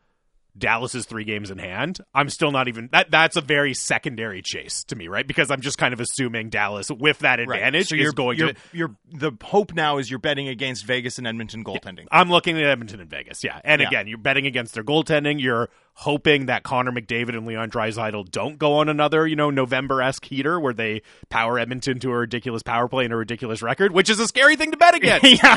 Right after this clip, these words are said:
Speaker 1: because
Speaker 2: I
Speaker 1: they're
Speaker 2: don't know.
Speaker 1: really, really good.
Speaker 2: Uh, very good.
Speaker 1: I was talking to a buddy over the weekend about the playoff race. He's a huge Canucks fan, and I was saying the thing with Edmonton is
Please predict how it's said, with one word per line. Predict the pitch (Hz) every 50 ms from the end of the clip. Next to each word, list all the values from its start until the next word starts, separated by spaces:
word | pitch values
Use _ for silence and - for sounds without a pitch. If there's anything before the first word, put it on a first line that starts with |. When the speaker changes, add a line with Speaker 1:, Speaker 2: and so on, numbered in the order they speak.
| - -
Speaker 1:
because | 254 247 214 262 277 -
Speaker 2:
I | -
Speaker 1:
they're | 294 285 285
Speaker 2:
don't | 254
know. | 220 214
Speaker 1:
really, | 269 262 285 277 277 277 277
really | 262 262 269 277 277 277
good. | 254 202 277 311 294 190 123 98 -
Speaker 2:
Uh, | 160 147 139 135
very | 120 120 123 120 143 143 135 131 127
good. | 110 -
Speaker 1:
I | 185 196
was | 196 -
talking | 226 226 233 220
to | 226 226
a | 208
buddy | 165 160 175 202 202
over | 180 170 143 165
the | 156 151
weekend | 143 147 180 - 190 165 147
about | 139 120 131 123 107
the | 113
playoff | - - 131 143 165 165 151 - -
race. | 110 95 104 117 107
He's | 117 113
a | 98
huge | 113 139 131 -
Canucks | - 127 123 107 - -
fan, | - 127 110 110
and | 113 120
I | 120
was | 123 117
saying | - 131 120 123
the | 120
thing | 165 202
with | 247 196
Edmonton | 180 156 147 156 147 135 131 117
is | 110 107 110 107 -